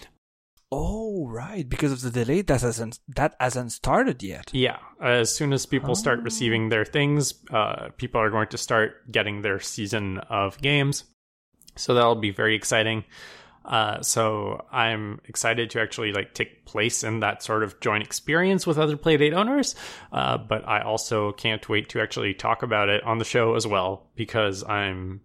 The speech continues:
Speaker 2: super curious what's going on there. So next point is some follow-up for episode one hundred eleven on the Ginza Shibuya axis, which was this whole, uh,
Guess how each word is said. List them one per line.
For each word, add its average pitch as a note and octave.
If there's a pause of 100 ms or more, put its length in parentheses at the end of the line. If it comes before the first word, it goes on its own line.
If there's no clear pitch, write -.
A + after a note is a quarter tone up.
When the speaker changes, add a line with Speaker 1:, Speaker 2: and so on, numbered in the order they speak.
Speaker 2:
super -
curious A2+
what's -
going G#2+
on G2
there. - (1080)
So A#2+ (220)
next -
point F3+
is B2
some A#2
follow-up C3
for -
episode C#3+
one C3+
hundred E3+
eleven A2+
on G#2
the G#2
Ginza C3+
Shibuya B2
axis, A2
which A#2
was A#2
this A2+
whole, B2 (360)
uh, G#2+